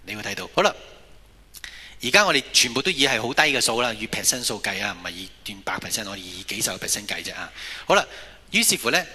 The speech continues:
你呢個本錢呢，就有九萬六千蚊啦。噉但係問題呢，齊頭數買另一隻 B 股呢嘅時候係九萬蚊，於是乎你拎咗六千蚊呢，就去食雪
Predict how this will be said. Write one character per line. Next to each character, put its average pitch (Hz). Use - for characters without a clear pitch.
你 131
呢 185
個 160
本 -
錢 98
呢， 139
就 107
有 113
九 113
萬 117
六 98
千 139
蚊 143
啦。 127
噉 143
但 131
係 131
問 131
題 113
呢， 170
齊 110
頭 117
數 143
買 143
另 143
一 170
隻 165
B 214
股 147
呢 202
嘅 165
時 123
候 110
係 120
九 143
萬 151
蚊， 170
於 185
是 135
乎 104
你 110
拎 170
咗 156
六 147
千 165
蚊 156
呢， 151
就 113
去 -
食 -
雪 131